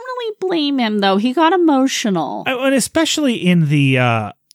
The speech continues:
Speaker 2: in the rules of their world. I mean, it is a, it is a, a, a, a incredibly deep connection. I mean, he can feel him at all times. They're connected by their stars.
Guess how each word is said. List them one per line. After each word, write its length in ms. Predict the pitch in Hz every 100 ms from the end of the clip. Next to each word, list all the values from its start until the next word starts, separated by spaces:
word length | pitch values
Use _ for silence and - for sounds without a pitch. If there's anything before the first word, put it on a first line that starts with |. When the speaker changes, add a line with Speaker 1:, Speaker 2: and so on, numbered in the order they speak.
| _ -
Speaker 2:
in 140 | 190
the 100 | 170
rules 600 | 131 139 175 180 196 147
of 400 | - 156 135 120
their 300 | 139 143 131
world. 560 | 117 123 156 165 120 107
I 80 | 143
mean, 240 | 139 127 -
it 120 | 175 180
is 220 | 151 135
a, 360 | 135 123 113 - -
it 120 | 180
is 160 | 160 143
a, 300 | - 131 117 -
a, 200 | 127 123 _ 143
a, 280 | 120 104 _ -
a 140 | 139 -
incredibly 1080 | 151 131 - 151 139 151 180 175 147 123 113
deep 300 | 123 120 -
connection. 600 | - 117 110 - 110 95
I 60 | 104
mean, 140 | 107
he 160 | 113 165
can 200 | 156 131
feel 540 | _ - 202 214 196
him 340 | 139 139 117
at 160 | 107 110 -
all 240 | 139 123
times. 760 | - - 127 92 62 120 - - _ -
They're 160 | 180
connected 640 | - - 165 247 - 233 139
by 240 | 156 160
their 200 | 147 139
stars. 1000 | 104 - - 202 110 87 - 107 - -